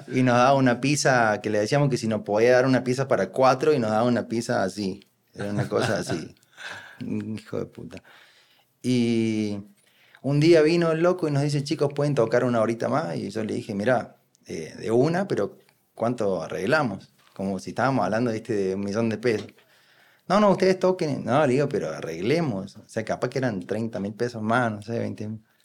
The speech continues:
Speaker 1: No, y le digo, "No, mira, si no arreglamos, yo no sigo". Y el loco se enojó y se puso a discutir ahí con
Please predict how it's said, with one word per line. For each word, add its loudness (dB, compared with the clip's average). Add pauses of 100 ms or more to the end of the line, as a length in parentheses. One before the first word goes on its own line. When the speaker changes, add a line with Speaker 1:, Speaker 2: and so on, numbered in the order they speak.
(680)
Speaker 1:
No, 0
y 0
le 2
digo, 4
"No, 4
mira, 2
si -8
no -2
arreglamos, -2
yo -2
no -2
sigo". -6 (1160)
Y -4
el -4
loco -4
se -10
enojó 0
y -6
se -20
puso -12
a -8
discutir -8
ahí -4
con -8